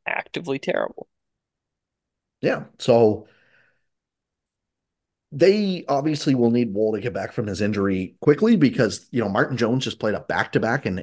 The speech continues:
Speaker 2: in L A and Anaheim. Uh, and, you know, that, again, like, that kind of usage does not seem sustainable for anyone, let alone Martin Jones, who has played a lot of games in his, uh, N H L career and, you know, hasn't been great for a lot of them recently.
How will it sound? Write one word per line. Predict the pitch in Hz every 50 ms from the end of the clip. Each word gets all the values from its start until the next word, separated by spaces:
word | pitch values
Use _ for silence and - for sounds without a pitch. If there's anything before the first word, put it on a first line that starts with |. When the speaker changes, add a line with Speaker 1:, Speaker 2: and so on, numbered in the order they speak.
| -
Speaker 2:
in | - 95 98 92 92 87 82
L | - 95 104 104 98
A | 95 95
and | 87 82
Anaheim. | 82 90 101 98 98 107 120 139 147 135 -
Uh, | - 98 110 110 98 92 92 87 - _ _
and, | 101 101 98 95 90 - _ -
you | 110 104
know, | 95 87
that, | 76 92 - - -
again, | 135 123 123 101 -
like, | - - -
that | 123 113 113 - -
kind | - 131 120 117 113
of | 101 -
usage | 107 127 127 - 147 131 - 113 107
does | 104 113 101 -
not | 101 101 92 - - -
seem | - 113 104 98
sustainable | - - - - 107 98 98 90 90 -
for | - - -
anyone, | - 92 110 139 170 208 240 247 233 233 -
let | 92 104 113 131
alone | 135 139 143 143
Martin | 143 147 156 165 160 156
Jones, | 143 147 151 175 196 196 - -
who | - 123 120 117 113 113 - - - _ _ _ _ _ -
has | 123 120
played | - - 131 143 156
a | 147 113
lot | 95 104 117 135
of | 135 110
games | 120 135 147 151 139 151
in | 151 147
his, | 151 143 131 - - 147
uh, | 147 147 143 143 143 143 139 - - -
N | 147 156
H | 165 160 -
L | 165 151
career | 151 - 160 151 156 175 208 202 -
and, | 107 107 107 101 98 95 87 - -
you | 101 95
know, | 92 92 95
hasn't | - 120 120 131 120 110
been | 113 110 -
great | - - 87 107 151 180 -
for | - - 151
a | 151 143
lot | - 113 131 151
of | 156 139
them | 131 147 143 139
recently. | 151 165 151 - 180 160 156 202 254 240